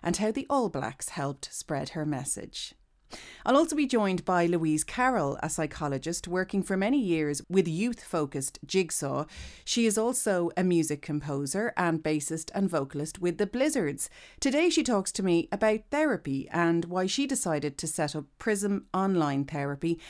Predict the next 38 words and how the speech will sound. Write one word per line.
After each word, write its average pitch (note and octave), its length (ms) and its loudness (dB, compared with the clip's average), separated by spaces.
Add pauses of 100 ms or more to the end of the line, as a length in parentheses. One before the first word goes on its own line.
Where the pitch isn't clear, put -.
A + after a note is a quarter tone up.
(120)
matching A3 400 0
people E3+ 360 -4
to D3 100 -8
the D3+ 80 -2
right C#3+ 240 -2
therapist D3+ 640 -4
based D3 320 -4
on C#3+ 200 0
need F#3+ 380 0
and G3+ 160 -6
expertise. C#3 880 -6 (480)
And A#3+ 160 6
I'll A#3+ 80 8
be G3 140 0
joined D#3+ 360 6
by D#3+ 280 2
Owen A3+ 220 4
Hamilton C#3+ 580 0
to D#3+ 100 -4
talk F3+ 240 0
about E3+ 300 2
Ireland's F3 400 4
lesser-known E3+ 800 2
hiking D#3 420 2
trails. D3 560 -4 (840)
So - 140 -4
what F#4+ 100 2
kind F#4 160 8
of - 60 6
a C4+ 40 6
health A#3+ 220 4
and C4 140 8
wellness E4 400 8
week B3 180 -2
did F3+ 140 0
I D#3+ 140 4
have? C#3+ 440 -2
Well, G#3+ 340 4